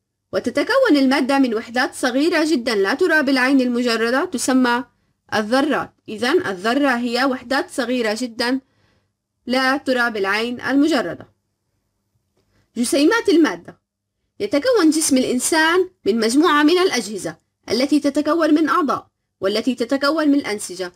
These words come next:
والأنسجة تتكون من خلايا يدخل في تركيبها مواد مختلفة، والتي تتكون من ذرات. إذن الذرة هي أصغر جزء في المادة.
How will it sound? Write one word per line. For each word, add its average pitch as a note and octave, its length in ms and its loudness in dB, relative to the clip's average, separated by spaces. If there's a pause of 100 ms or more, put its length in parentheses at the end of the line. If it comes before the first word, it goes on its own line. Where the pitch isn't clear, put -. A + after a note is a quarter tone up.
(220)
والأنسجة C4 540 0
تتكون C4 520 0
من A3 140 0
خلايا A#3+ 580 0
يدخل C4+ 360 0
في A#3 140 -4
تركيبها A#3+ 520 -2
مواد G#3+ 340 -2
مختلفة، A#3+ 600 -4 (420)
والتي A#3 360 0
تتكون A3+ 720 -2 (240)
من F#3+ 140 -4
ذرات. A#3+ 520 -2 (680)
إذن C4 360 0
الذرة A#3+ 420 -2
هي A#3+ 260 -2
أصغر B3+ 340 -2
جزء A3+ 340 -2
في - 160 -6
المادة. G#3+ 520 -2